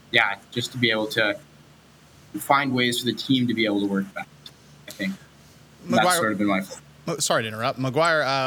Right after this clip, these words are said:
Speaker 2: uh,
Speaker 1: Yeah.
Speaker 2: you know, we've talked about, you know, you putting the puck in the back of the net sixteen times already this season, but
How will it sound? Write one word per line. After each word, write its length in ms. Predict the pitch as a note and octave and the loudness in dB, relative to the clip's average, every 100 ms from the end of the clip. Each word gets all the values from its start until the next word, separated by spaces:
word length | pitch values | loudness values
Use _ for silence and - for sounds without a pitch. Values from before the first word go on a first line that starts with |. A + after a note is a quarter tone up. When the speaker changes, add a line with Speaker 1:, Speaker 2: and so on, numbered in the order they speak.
| C3 | -2
Speaker 2:
uh, 20 | C#3+ | -4
Speaker 1:
Yeah. 140 | D3 | -4
Speaker 2:
you 120 | E3+ | 0
know, 100 | E3 | 0
we've 140 | D#3 D3 | 0 0
talked 260 | E3 F#3 | -2 0
about, 340 | E3 C#3+ B2+ - | 0 0 -2 -4
you 140 | C3+ | -4
know, 160 | C3 B2+ | -2 -2
you 240 | A2+ B2+ | -2 -4
putting 240 | B2+ C3+ B2+ | -2 -2 -2
the 80 | |
puck 300 | A#2 B2+ B2 | -2 -2 -2
in 80 | B2+ | -6
the 80 | A#2 | -2
back 220 | A#2+ A#2+ | -2 -2
of 60 | A#2+ | -4
the 60 | |
net 160 | A#2 A#2+ | -6 -2
sixteen 400 | - A#2+ - A#2+ | -4 -4 -4 -4
times 300 | A#2+ B2 B2 | -2 -2 0
already 340 | A#2+ A#2+ A#2+ | 0 -2 -2
this 240 | A2 A#2+ - | -4 -2 -2
season, 500 | - C3+ B2+ C#3+ B2 | -2 -2 -2 -2 -2
but 240 | B2 A#2+ | -2 -4